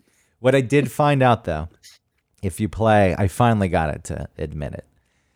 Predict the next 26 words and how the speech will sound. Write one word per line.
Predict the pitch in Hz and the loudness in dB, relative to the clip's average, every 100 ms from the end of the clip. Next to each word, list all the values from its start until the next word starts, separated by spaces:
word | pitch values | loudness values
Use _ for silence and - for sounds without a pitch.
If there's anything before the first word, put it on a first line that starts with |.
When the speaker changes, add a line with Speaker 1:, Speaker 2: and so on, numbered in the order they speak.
| _ _ _ _ _ _ _ _ _ _ _ _ _ _ _ _ - | _ _ _ _ _ _ _ _ _ _ _ _ _ _ _ _ -8
Speaker 2:
If | 120 - | -6 -2
you | 117 | -2
played, | 98 - 127 120 120 113 107 | -2 -4 2 4 4 4 0
if, | 80 107 87 | -2 -4 -4
if | 104 117 | -6 -4
you | 101 - | -6 -8
played | - 120 110 | -4 -2 0
the | 98 | -2
Repeat | 101 101 - 104 | -2 -2 0 0
After | 95 - | 0 -2
Me | 92 92 | -2 -2
game | 82 80 80 | -2 -2 -2
and | 82 80 | -4 -2
gave | 85 90 | -2 0
a | 85 | -2
list | 80 85 - | -2 -6 -4
of | 101 | -2
items, | 92 92 95 101 | 2 2 0 -4
like, | 92 - | -6 -4
"I | 120 | 0
like | 113 110 | 0 0
ice | 120 - | -4 -4
cream, | 82 | -6
the | 151 | -2
Speaker 1:
Uh-huh. | 214 | -4
Speaker 2:
sky | 214 101 | -2 0